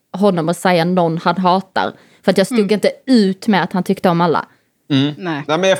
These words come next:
Speaker 3: det fattar jag verkligen, att man vill ha lite friktion.
Speaker 1: Mm.
Speaker 3: Eh,
Speaker 2: Ah.
Speaker 3: och kanske extra när man är där, det fattar jag också. Men jag tror att jag hade nog, eh, säkert hakat på gruppen och ogillat henne, för jag är en svag individ.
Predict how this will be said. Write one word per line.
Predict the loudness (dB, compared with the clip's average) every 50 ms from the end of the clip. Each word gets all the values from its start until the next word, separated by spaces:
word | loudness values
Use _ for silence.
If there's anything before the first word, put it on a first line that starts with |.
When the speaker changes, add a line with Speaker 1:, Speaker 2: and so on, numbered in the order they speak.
| 0
Speaker 3:
det | 0 0
fattar | 0 0 0 0
jag | 0 0
verkligen, | 0 0 -2 -4 -4 -2
att |
man | -2 -2 0
vill | 0 0 0 2
ha | 2 2 2 2
lite | 0 -2 -2 -4 -4 -8 _ -4 -4 -4 -2
friktion. | -4 -6 -6 -6 -4 -4 -4 -4 -4 -8 -14 -14 -16 -18 _ _ 2
Speaker 1:
Mm. | 4 4 4 4 2 2 -2 -4 _ _ _ -20 -20 -20 -20 _ _ _ _ -4
Speaker 3:
Eh, | -2 0 0 0 -2 -2
Speaker 2:
Ah. | -4 -4 -4
Speaker 3:
och | -2
kanske | -2 -2 -2 -2 -4 -4
extra | -6 -6 -8 -4 -2 0 0 0 -2 -6 -10
när | -10 -6 -4 -4 -2
man | -2 -2 -2
är | -2
där, | -2 -2 -2 -4
det | -4
fattar | -4 -4 -2 -2 -2
jag | -2
också. | -2 -4 -6 -4
Men | -2 0
jag | 0 0 0
tror | -2 -4
att | -2 -2 -2
jag | -2 0
hade | 0 -2 -2 -2 -4 -4
nog, | -2 -2 -2 -4 -2 -2 -4 -4 -6 -8 -8 -6 -4
eh, | -4 -4 -4 -6 -8 -10 _ _ _ _ _ _ -6
säkert | -4 -4 -2 -2
hakat | -2 0 0 0 0
på | 0 0 2
gruppen | 2 0 -2 -2 -4 -4 -4 -4
och | -4 -4 -2 -2
ogillat | 0 0 0 0 -2 -2
henne, | -4 -4 -2 -4
för | -4 -2 -2
jag | -2 0 0 -2
är | -2
en | -4 -6 -6
svag | -4 -4 -4 -4 -4 -6
individ. | -6 -6 -6 -4 -4 -4 -6